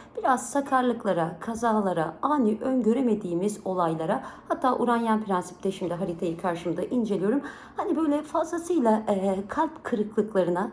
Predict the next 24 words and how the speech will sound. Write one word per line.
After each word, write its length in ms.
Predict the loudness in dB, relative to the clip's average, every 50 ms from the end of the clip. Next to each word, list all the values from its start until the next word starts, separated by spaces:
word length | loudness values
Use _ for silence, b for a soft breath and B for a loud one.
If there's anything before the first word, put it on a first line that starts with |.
| -10 -16
sebebiyet 720 | -14 -4 -2 0 0 2 0 0 2 2 2 0 0 -2
verebilecek, 640 | 0 0 0 0 0 -2 -2 -2 0 0 -2 -2 B B B B B B B B B 0
e, 460 | 2 2 2 2 0 0 -2 -2 -2 -4
agresyon 600 | -6 -4 0 0 0 0 0 0 0 0 2 0
içeren, 420 | -2 -2 0 -2 -2 -2 -4 -4 0
mücadele 680 | 2 2 4 6 4 4 6 4 4 4 4 2 2
içeren 500 | 0 -4 -4 -2 -2 0 2 2 0 0 -2 0
olaylara 560 | 2 4 4 4 4 4 2 2 2 0 0 0
bireysel 400 | 0 2 2 0 0 0 0 0
olarak 440 | 2 2 2 2 2 0 -2 -2
hayatlarımızda 680 | 0 0 0 0 0 -2 0 0 0 0 0 -2 -2 0
açık 360 | 0 -2 -2 -4 -8 -6 -4
olabilir. 340 | -2 -2 0 0 0 -2 -2
Özellikle 640 | -2 -2 -4 -2 0 0 0 0 -2 0 0 0
Mars'ın 380 | 2 2 2 2 2 -2 -6 -6
kardinaline 800 | -2 0 0 0 2 2 2 2 2 0 2 2 2 2 0 -2 B B B B B B B
Haycia'nın, 800 | B 2 2 4 4 4 2 4 4 6 6 6 4 4 2 0 0
e, 240 | 0 2 2 2 2 0 2
Amor 320 | 2 4 6 6 4 4 2 2 -2
asteroidi 540 | -4 -4 -4 -6 -4 -2 -2 -2 -2 -2 -2
ile 180 | -2 0 0 0 0
eşlik 340 | -2 -2 0 -4 -4 -2
ediyor 400 | -2 -2 0 0 0 0 0 0
olması, 420 | -2 -2 -2 -2 -4 -6 -8 -10